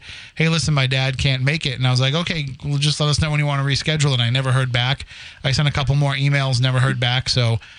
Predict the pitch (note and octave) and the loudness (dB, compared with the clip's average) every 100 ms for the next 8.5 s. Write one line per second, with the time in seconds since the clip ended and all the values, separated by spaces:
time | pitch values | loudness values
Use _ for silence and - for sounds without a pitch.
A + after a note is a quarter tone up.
0 | - - D3 D3+ D3 C#3 C3 - C3+ B2+ | -18 -4 0 2 2 0 0 0 0 2
1 | A#2+ D#3 - C3+ B2+ B2+ A2 A#2+ - C#3 | 2 2 2 0 2 0 2 0 2 2
2 | C3+ A#2+ A2+ - D#3+ - - C#3+ B2+ - | 2 0 -2 -2 -4 -4 -2 0 0 0
3 | C3 A2 A#2 A#2 A2 F3 G3 F#3+ D3 A#2+ | 0 2 2 0 0 0 0 2 0 -2
4 | - - - - B2+ A#2 A2 - C#3+ D3 | -6 -14 -10 -2 2 2 0 0 0 0
5 | B2 D#3+ D#3+ D3+ C3+ C#3 C3 C#3 E3 E3 | 0 0 0 0 0 -2 0 0 0 2
6 | C#3 C#3 A#2+ B2 B2 B2+ _ - - - | 2 0 0 0 0 -2 _ -20 -20 -2
7 | C#3+ C3 B2+ D3 E3 D3+ C3+ A2+ A2+ C#3 | 2 2 2 0 0 -2 0 0 0 0
8 | E3 E3+ A#2+ A2+ A#2+ | 0 0 -2 -2 -4